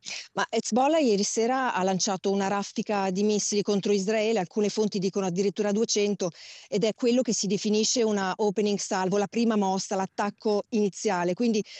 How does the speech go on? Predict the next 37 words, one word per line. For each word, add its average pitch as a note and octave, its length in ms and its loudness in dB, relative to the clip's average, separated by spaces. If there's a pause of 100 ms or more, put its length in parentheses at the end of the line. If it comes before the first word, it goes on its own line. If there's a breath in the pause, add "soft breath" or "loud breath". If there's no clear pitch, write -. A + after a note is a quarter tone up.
(180 loud breath)
è - 100 -4
stato A#3 260 -2
subito A#3+ 300 2
chiaro A#3+ 240 0
a B3+ 80 0
tutti B3 280 -2
che G#3+ 100 0
sarebbe, G3+ 600 0
si G#3 140 -2
sarebbe A3 260 0
aperta A3 340 -2
un'altra G#3 460 -2
fase G3 320 -2
acuta A#3 440 0
con G3+ 400 0 (340 loud breath)
attacchi G#3+ 460 -4
aerei G#3 520 2
a F#3+ 60 0
ripetizione A3+ 520 0
in G#3+ 60 0
tutto G#3+ 160 -2
il G#3 60 0
paese, G#3 320 0
compresa G#3+ 420 0
appunto G3+ 340 -2
la G3 100 0
periferia G3 460 0
sud, F#3+ 380 -2 (400 loud breath)
eh, F3+ 220 -2
di F3+ 120 0
Beirut. E3+ 540 0
Sempre A3+ 540 0
in G#3 200 0
tarda A3 220 -2
serata A#3+ 380 -2
io G#3+ 160 4
ero G3+ 360 2